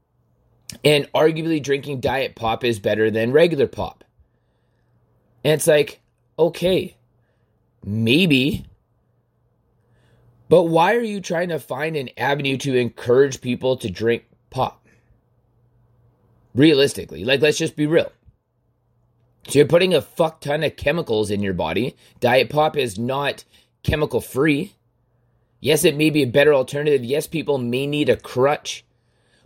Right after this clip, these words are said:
But there's better alternatives out there now than diet pop. That still tastes like pop. Like, or why not just encourage people to be able to drink water?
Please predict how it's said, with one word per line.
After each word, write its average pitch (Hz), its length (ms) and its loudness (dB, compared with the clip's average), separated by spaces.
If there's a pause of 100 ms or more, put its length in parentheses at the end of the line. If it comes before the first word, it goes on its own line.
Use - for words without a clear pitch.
But 160 120 0
there's 190 220 4
better 202 360 4
alternatives 202 800 -4
out 156 240 -4
there 156 180 0
now 139 500 0 (520)
than 160 240 0
diet 151 380 4
pop. 160 420 -6 (160)
That 170 200 0
still 196 260 0
tastes 180 340 4
like 180 160 2
pop. - 420 -4 (1500)
Like, 151 280 2 (640)
or 202 480 4 (240)
why 156 240 -2
not 233 180 -2
just 202 200 -4
encourage 170 580 0
people 180 380 -4
to 156 140 -4
be 143 100 -2
able 156 160 6
to 151 140 -4
drink 123 500 -4 (240)
water? 113 560 -2